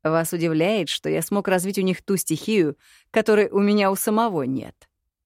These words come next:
На этот раз он уже не скрывает самодовольства. «Ну, это я как раз хорошо понимаю».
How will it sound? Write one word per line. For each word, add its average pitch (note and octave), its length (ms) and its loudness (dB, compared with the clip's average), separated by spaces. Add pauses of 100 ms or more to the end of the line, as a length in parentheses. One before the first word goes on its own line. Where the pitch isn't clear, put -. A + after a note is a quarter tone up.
(260)
На E3 180 2
этот C#3+ 200 -8
раз D3+ 260 -2
он C#3+ 120 -2
уже C#3+ 160 -2
не D3 100 2
скрывает C#3+ 480 -2
самодовольства. C#3 880 -6 (1000)
«Ну, B3 360 2
это F#3 320 0
я E3 160 0
как F3+ 160 -8
раз G3+ 200 0
хорошо G3 460 0
понимаю». C3+ 640 -4